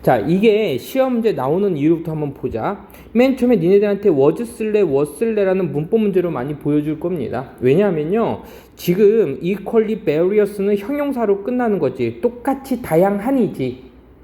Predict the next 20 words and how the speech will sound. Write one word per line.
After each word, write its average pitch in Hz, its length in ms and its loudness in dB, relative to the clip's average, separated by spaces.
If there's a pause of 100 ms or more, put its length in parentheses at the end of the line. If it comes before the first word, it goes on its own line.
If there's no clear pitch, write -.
(200)
그러니까 254 320 2
얘는요, 220 540 2
주어가 226 420 2
될 170 180 2
수가 196 280 -2
없어요. 160 420 -4 (580)
지금 214 320 4
the 240 240 0
answers가 208 840 0
주어가 185 380 4
되고 156 220 -4
있는 135 240 -8
거야. 113 180 -6
도치가 190 460 -4
됐습니다. 131 440 -6
보호에 214 380 4
의한 180 380 2
도치가 165 460 -8
일어난 139 420 -4
거고요. 120 520 -2